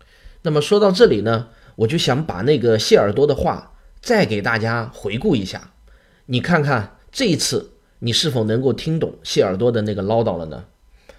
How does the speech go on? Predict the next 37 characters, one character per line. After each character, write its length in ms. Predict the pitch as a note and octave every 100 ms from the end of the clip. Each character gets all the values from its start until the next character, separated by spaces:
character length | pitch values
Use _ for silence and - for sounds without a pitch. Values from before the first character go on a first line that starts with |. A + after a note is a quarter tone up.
| _ -
谢 180 | F#3
耳 140 | E3+ B2
朵 320 | C#3 D3 D3+
在 340 | D3 D3 B2 A#2
《生 200 | E3 D3+
活 100 | D3
大 140 | D3
爆 180 | D#3 C#3
炸》 140 | C3
的 120 | A2+ A2
第 260 | F3 F3
一 40 | F3
季 180 | E3+
的 120 | C3 A#2+
第 300 | - F3+ F#3
一 60 |
集 200 | F3+ A#2
的 120 | C3+
第 260 | B2+ F3+ F#3+
一 80 | G#3
秒， 360 | F#3+ A2 - - _ _
他 140 | - A2+
是 120 | A#2+
这 120 | D#3
样 120 | C3
子 80 | G2+
开 200 | F#2+ G2+
始 120 | F#2+
说 220 | F2+ F2+
的 160 | F2 - _ _ _ _ _ -
：“如 160 | E3+
果 160 | G#3 G3+
有 140 | C3
一 80 | A#2+
个 100 | D3+
光 280 | D3+ F3 F#3+
子 280 | - -